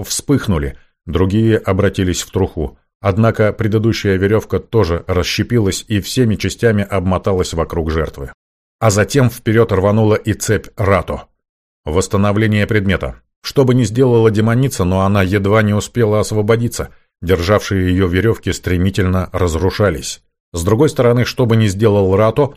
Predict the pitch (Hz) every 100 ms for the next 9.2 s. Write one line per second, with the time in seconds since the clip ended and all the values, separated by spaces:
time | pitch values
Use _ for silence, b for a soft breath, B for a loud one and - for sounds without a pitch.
0 | _ - 95 98 - 127 104 104 104 104
1 | 107 101 98 95 110 120 110 101 98 78
2 | 71 69 67 b b - 110 - - 107
3 | 127 117 98 104 - 120 87 87 87 -
4 | 95 98 90 107 104 117 98 87 104 98
5 | 95 98 92 87 92 87 82 71 - 87
6 | 69 60 - - _ _ _ _ - 123
7 | 254 143 131 127 143 135 98 82 69 -
8 | 82 98 117 107 113 117 110 117 113 104
9 | - 69